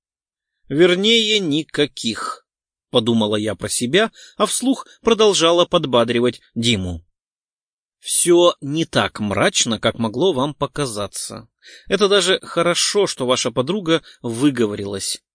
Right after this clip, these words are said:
Дальше вам будет проще найти общий язык, если вы, конечно, пойдете ей навстречу. Знаете, Евгения Максимовна",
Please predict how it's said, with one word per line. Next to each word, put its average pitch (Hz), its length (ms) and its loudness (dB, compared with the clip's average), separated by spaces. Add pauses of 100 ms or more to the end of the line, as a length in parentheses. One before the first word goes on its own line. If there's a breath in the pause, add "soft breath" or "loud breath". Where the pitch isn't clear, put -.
(540 soft breath)
Дальше 185 400 4
вам 175 220 0
будет 160 300 2
проще 170 420 0
найти 127 320 -4
общий 143 400 -6
язык, 117 760 -10 (540)
если 120 320 0
вы, 127 120 0
конечно, 120 460 -4
пойдете 123 500 -4
ей 107 280 -4
навстречу. 139 840 -6 (840)
Знаете, 120 680 2
Евгения 110 460 0
Максимовна", 98 640 -6